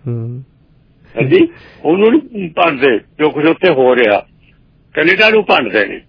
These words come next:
Speaker 1: ਹੂੰ।
Speaker 2: ਹਾਂਜੀ। ਕਈ ਕਹਿਣਗੇ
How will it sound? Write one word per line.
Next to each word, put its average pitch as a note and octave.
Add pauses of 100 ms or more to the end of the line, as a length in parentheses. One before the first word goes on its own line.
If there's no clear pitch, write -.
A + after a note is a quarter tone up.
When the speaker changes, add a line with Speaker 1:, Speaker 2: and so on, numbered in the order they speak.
(220)
Speaker 1:
ਹੂੰ। A#2 (880)
Speaker 2:
ਹਾਂਜੀ। C3+ (760)
ਕਈ D#3+
ਕਹਿਣਗੇ F3+